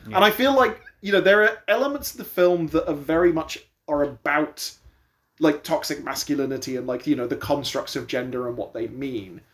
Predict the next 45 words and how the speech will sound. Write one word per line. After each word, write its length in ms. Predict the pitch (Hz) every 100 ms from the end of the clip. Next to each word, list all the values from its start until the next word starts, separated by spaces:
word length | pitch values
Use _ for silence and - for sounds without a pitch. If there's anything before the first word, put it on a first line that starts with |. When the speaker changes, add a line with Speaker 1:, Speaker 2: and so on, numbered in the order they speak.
| _ _ _ _
Speaker 2:
But 400 | 139 185 180 - _ _ _
my, 320 | 170 202 220 214
it, 180 | 175
watching 320 | 175 247 247 247
it, 180 | 226 -
you 160 | 185 180
know, 180 | 143 147
as 160 | 156
I 40 | 151
said 160 | 160
just 160 | 139 160
a 40 |
couple 220 | 151 139
of 60 | 131
days 240 | 190 180
ago, 200 | 139 113
the 80 | 120
thing 220 | 147 226
that 140 | 240 202
I 80 | 180
was 120 | -
struck 440 | - - - -
by 240 | - 113 104
is, 280 | 123 139
like, 340 | 147 135 - - _ _ _ _ _ _ _ _ _ _ _ _ _
I, 200 | 170 196 -
I 160 | 196
feel 220 | 175 240 262
like 140 | 247 214
it, 120 | 208
it 300 | 208 226 202
is 160 | 190
both 360 | 170 190 180 180
engaging 800 | 175 160 175 180 202 190 196 180
with, 260 | 165 156 156 175
you 140 | 170
know, 240 | 143 135
the 100 | 135
sort 260 | 147 156 139
of 140 | 139
queering, 540 | - - 160 151 139 139
as 100 | 135
it 140 | 123
were, 300 | 135 135 127 135
of 300 | 143 135